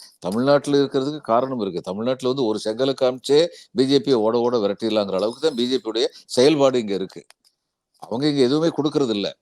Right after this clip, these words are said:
அதனால மக்களுக்கு வந்து அளவுக்கு மீறின வெறுப்பு. திராவிட முன்னேற்ற கழகத்தை விடுங்க, மக்களுக்கு வெறுப்பு இருக்கு.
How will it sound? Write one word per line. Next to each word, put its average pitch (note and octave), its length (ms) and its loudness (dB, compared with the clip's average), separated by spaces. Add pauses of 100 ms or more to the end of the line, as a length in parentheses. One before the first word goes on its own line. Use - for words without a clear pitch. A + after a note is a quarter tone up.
அதனால B2 400 0
மக்களுக்கு C3+ 420 -2
வந்து D#3+ 220 -2
அளவுக்கு C3 400 0
மீறின D#3+ 220 0
வெறுப்பு. A2+ 460 -2 (360)
திராவிட D3 420 4
முன்னேற்ற E3+ 340 -2
கழகத்தை D#3 280 -2
விடுங்க, B2 300 -2 (160)
மக்களுக்கு G3 600 0
வெறுப்பு E3 300 2
இருக்கு. B2 320 -8